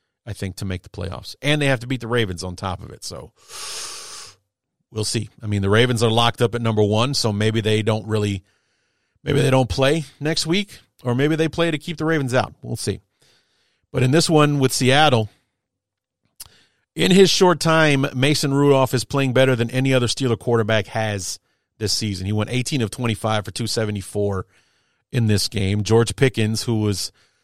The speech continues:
the cancer of all cancers a couple of weeks ago in that loss to the Colts,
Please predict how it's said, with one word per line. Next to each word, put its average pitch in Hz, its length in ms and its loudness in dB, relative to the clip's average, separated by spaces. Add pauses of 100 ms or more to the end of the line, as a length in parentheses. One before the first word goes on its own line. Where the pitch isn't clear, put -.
(260)
the 104 80 -8
cancer 143 600 2
of 127 160 0
all 123 200 4
cancers 120 560 -2
a - 20 -4
couple 113 320 -2
of 101 60 -2
weeks 117 200 -4
ago 107 200 0
in 98 60 -2
that 101 140 -2
loss 107 280 -2
to 110 100 -10
the 95 80 -8
Colts, 127 560 2